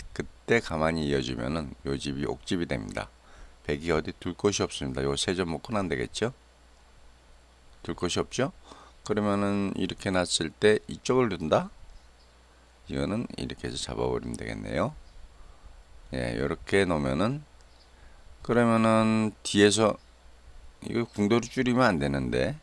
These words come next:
여기 이어주면은, 예, 이어주면 되겠죠?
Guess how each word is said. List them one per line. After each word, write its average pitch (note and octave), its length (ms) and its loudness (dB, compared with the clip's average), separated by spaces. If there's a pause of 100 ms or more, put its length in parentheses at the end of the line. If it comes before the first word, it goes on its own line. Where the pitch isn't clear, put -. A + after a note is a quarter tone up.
(960)
여기 G#2+ 220 0
이어주면은, E2+ 680 0 (2000)
예, A1 180 -10 (340)
이어주면 C#2 360 -4
되겠죠? G#2+ 400 -4